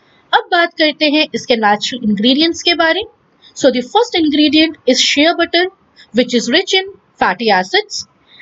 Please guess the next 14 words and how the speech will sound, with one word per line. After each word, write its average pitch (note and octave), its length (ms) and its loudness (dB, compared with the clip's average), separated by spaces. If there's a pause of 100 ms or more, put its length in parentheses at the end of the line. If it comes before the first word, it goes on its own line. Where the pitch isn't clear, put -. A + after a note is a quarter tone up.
(140)
and C#4+ 180 0
काम E4+ 180 2
करती D#4+ 480 0
है D#4 120 2 (120)
एक B3+ 100 -4 (140)
excellent F#4 480 -2
moisturizer A3 560 0 (100)
की G#3+ 80 -2
तरह। D#3+ 220 -2 (920)
Second G#4 540 -2
ingredient D4+ 520 0 (120)
is - 100 -2 (140)
almond F4 340 0
oil, F4 160 2